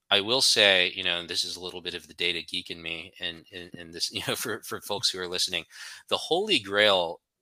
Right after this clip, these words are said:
of, you know, really measuring academic performance and measuring s-, you know, these educational initiatives is student level data. That is kind of the holy grail. Um, in other words, you know, I, you could tell me that,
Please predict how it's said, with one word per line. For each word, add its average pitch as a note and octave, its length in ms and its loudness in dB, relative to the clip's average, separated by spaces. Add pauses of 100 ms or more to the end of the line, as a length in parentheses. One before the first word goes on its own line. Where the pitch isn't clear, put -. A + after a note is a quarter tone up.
(160)
of, F2+ 600 2 (720)
you G2+ 120 2
know, F2 320 4
really G2 360 2
measuring F2+ 640 -2
academic F2 480 -4
performance F2+ 520 -10
and F2 100 -12
measuring F2 340 -6
s-, - 280 -8
you F#2 100 -10
know, F2 120 -2
these F2 240 -8
educational F2 500 -6
initiatives G2+ 640 -4 (380)
is G2 120 2
student F2+ 560 0
level E2+ 240 -8
data. - 260 -16 (400)
That G#2 340 8
is F#2 360 0
kind F2+ 180 -4
of D#2+ 80 -8
the D#2+ 40 -10
holy E2+ 360 -14
grail. D2+ 380 -12 (460)
Um, E2+ 520 4 (480)
in G#2+ 120 6
other A2 200 6
words, F2 720 0
you G2+ 100 -4
know, F2 300 2
I, - 80 -4
you G#2+ 220 -2
could G2+ 160 -8
tell G2+ 240 4
me F2+ 220 2
that, E2+ 340 4